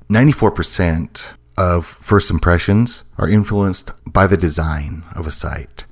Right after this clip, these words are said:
So we get that from ResearchGate. And when somebody comes to the site, that's what they're seeing initially. And so the design is important.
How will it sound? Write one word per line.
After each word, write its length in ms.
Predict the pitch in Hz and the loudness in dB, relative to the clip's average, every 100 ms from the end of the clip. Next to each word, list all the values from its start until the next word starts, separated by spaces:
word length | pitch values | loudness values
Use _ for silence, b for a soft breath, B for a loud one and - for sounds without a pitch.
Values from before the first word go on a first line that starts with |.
| b | b
So 420 | b 92 85 73 - - | b 2 2 0 -4 0
we 100 | 107 | 2
get 160 | 104 | 4
that 300 | 92 85 - | 4 4 0
from 460 | - 92 85 82 - - | -2 2 2 0 -4 -6
ResearchGate. 840 | 90 90 - 80 - - 76 - - | 0 0 0 -4 -4 -8 -8 -10 -14
And 560 | 85 87 85 82 80 87 - | -8 -4 -4 -4 -6 -10 -10
when 120 | 85 | -4
somebody 240 | 107 104 | 0 0
comes 220 | - 101 101 | 0 -2 -2
to 60 | |
the 60 | 80 | -2
site, 240 | - 92 | 0 0
that's 160 | 85 - | -2 -4
what 100 | 98 | -4
they're 100 | 82 | -4
seeing 340 | - 85 87 | -4 -2 -2
initially. 580 | 78 82 78 - 67 67 - | 0 -2 -4 -8 -14 -16 -14
And 160 | - 76 | -8 -4
so 320 | - 85 80 - - | 0 0 0 -4 -2
the 80 | |
design 340 | 92 90 92 92 | 2 4 4 2
is 100 | 80 | 0
important. 560 | 76 87 80 - - | -4 -4 -6 -6 -14